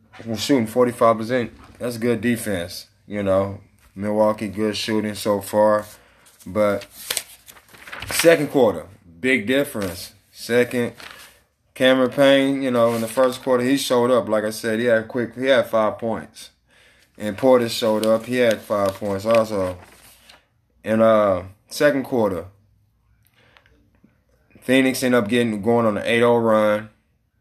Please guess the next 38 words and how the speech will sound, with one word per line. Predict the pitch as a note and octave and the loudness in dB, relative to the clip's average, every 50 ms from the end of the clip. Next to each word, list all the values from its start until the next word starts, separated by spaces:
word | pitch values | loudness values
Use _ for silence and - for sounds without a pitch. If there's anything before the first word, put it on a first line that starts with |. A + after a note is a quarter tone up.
| _ _ _ _ _ _ _ _ _ _ _ _ _ _ _ | _ _ _ _ _ _ _ _ _ _ _ _ _ _ _
They | F#2+ G2 | -6 -6
end | G2+ G2 D2+ A#2+ B2+ C3+ | -6 -2 0 2 4 4
up | C3 B2+ A#2 | 4 4 4
being | B2 B2+ A#2 A2 | 2 0 2 0
a | G#2+ | -2
tie | G2+ - C3 A#2 A#2 A2+ | -2 0 2 4 4 4
ball | G#2+ A#2+ A#2 A2+ G#2+ G2+ | 4 4 4 4 4 2
game, | F#2+ F#2+ F#2 F2+ F2+ | 0 -2 -2 -2 -4
right? | F2 F#2 F#2+ F#2+ F#2 E2 - _ _ _ _ _ _ _ _ | -2 -2 0 0 -2 -4 -6 _ _ _ _ _ _ _ _
At | F2+ F#2+ F#2 F2 - - _ _ _ _ _ _ _ _ _ _ | -10 -8 -8 -8 -10 -14 _ _ _ _ _ _ _ _ _ _
five | - F#2+ G#2 G#2+ G#2+ | 0 2 2 4 4
minutes | A2+ A2+ A2 A2+ G#2+ G#2 | 2 0 0 0 -4 -6
and | F2+ E2 | -10 -10
twenty | - A#2+ A#2 A#2 A#2 A#2 | -6 -2 -2 0 0 -2
seconds | A#2 - B2+ B2 B2 B2 B2+ A#2+ | -2 0 0 0 0 -2 -4 -4
left, | A#2 A2 G#2+ G#2 G#2 G#2 G#2 - _ _ _ _ _ _ _ _ _ _ _ _ _ _ _ _ _ _ _ _ | -2 0 2 2 2 0 -2 -8 _ _ _ _ _ _ _ _ _ _ _ _ _ _ _ _ _ _ _ _
thirty-three | _ A#2+ B2 B2 B2 A#2+ A2+ A#2+ A#2 A#2+ | _ 4 4 4 4 0 -2 -2 -2 -2
thirty-three. | A2+ - A2+ A2 G#2+ G#2+ G#2+ - - G2 F#2 F2 E2+ E2 F2+ - _ _ _ _ _ _ _ _ | -2 2 2 2 2 2 -2 -6 -6 -6 -6 -6 -6 -10 -14 -18 _ _ _ _ _ _ _ _
Milwaukee | _ F2 G2 G#2 G#2+ G#2 G#2 G#2+ A2 A2 A2 A2 A2 - G#2+ G2+ G2+ G2+ G2+ F#2 - _ _ _ _ - | _ -10 -8 -6 -6 -4 2 4 4 4 4 2 -2 -8 -8 -6 -6 -8 -8 -12 -14 _ _ _ _ -14
and | F#2 F#2+ F#2 | -12 -12 -6
goes | G2+ G2+ G2 G2 F#2 F#2 F#2+ | -2 0 0 0 -2 -4 -8
cold | - - G#2+ G2+ G2 F#2+ F#2 E2+ | -6 -2 0 0 0 0 -2 -4
that | F2 F2 F#2 | -4 -4 -2
whole | G2+ G2+ G2 G2 F#2+ F#2 | 0 0 0 0 0 -2
quarter. | F#2+ - G#2+ G2 G2 G2 F#2+ F#2 | -4 -4 0 0 2 2 2 0
I | F2+ | -2
think | F2+ - G#2+ G2 | -4 -6 -8 -6
they | - F#2 F#2 | -6 -8 -6
scored | F#2+ - - - F2+ G#2 F#2+ F#2 | -6 -8 -10 -8 -4 -4 -4 -6
four | - - A2 A#2 B2 | -2 2 4 4 4
minutes. | B2 B2 B2 B2 B2 A#2 A2 - - - - - _ _ _ _ _ _ _ _ _ _ | 4 4 0 0 0 0 -4 -8 -10 -14 -16 -16 _ _ _ _ _ _ _ _ _ _
In | - F#2 G2 G2 F#2 | -10 -6 -6 -6 -6
four | F#2+ - C3+ D3 E3+ | 0 6 6 6 6
minutes | F3+ F#3 F#3 F3 E3 C#3 | 6 2 2 0 0 -2
and | C3+ C#3 B2+ | -4 -8 -6
twelve | - D3 C#3+ C#3+ C#3+ C#3 B2+ | -2 4 6 8 8 8 6
se-, | A#2+ - C#3+ C#3+ C#3 C3+ | 0 -4 0 0 0 0
and | - A2+ A2 G#2+ G#2 F#2 | 0 -4 -6 -6 -6 -8